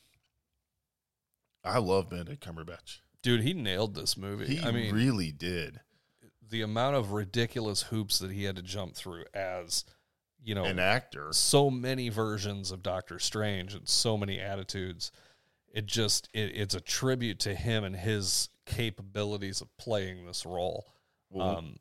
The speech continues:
Speaker 1: one of the things you almost forget is in Doctor Strange one, he's Dormammu.
Speaker 2: Yeah.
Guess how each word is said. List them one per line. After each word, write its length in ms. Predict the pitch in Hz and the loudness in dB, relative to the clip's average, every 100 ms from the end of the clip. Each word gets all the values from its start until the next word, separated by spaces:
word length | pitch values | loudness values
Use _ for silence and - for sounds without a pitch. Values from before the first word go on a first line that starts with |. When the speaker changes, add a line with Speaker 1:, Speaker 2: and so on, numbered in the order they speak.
| _ | _
Speaker 1:
one 180 | 98 165 | -4 -2
of 40 | |
the 120 | 180 | -2
things 220 | 127 87 85 | -4 -6 -4
you 80 | |
almost 240 | 95 85 - | -4 -4 -6
forget 540 | 87 82 101 120 85 - | -8 -6 0 0 0 -4
is 240 | 82 80 80 | -8 -8 -8
in 100 | 80 | -2
Doctor 380 | 82 85 - | 0 0 -4
Strange 400 | 80 - 85 80 | -6 -4 -6 -6
one, 480 | 87 90 104 82 78 - _ _ | -6 -4 -2 -2 -6 -12 _ _
he's 640 | _ - 120 143 151 120 - - | _ -8 -4 -2 -2 -4 -6 -2
Dormammu. 560 | 101 87 98 90 - - _ _ _ _ _ _ - | -2 4 2 2 -4 -14 _ _ _ _ _ _ 2
Speaker 2:
Yeah. 220 | 123 | 4